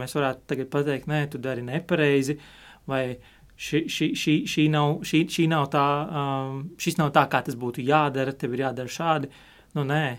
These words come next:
Tā kā vienlaikus, protams, ka mums kā sabiedrībā ir kaut kāds,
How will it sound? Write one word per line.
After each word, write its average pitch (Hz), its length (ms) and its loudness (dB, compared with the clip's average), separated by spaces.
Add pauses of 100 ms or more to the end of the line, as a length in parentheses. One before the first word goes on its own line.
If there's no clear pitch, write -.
(1160)
Tā 147 80 -8
kā 151 180 0 (100)
vienlaikus, 165 360 4
protams, 147 280 0
ka 147 80 -4
mums 147 200 0
kā 139 160 -2
sabiedrībā 135 560 2
ir 143 120 2
kaut 131 160 -4
kāds, 123 320 -4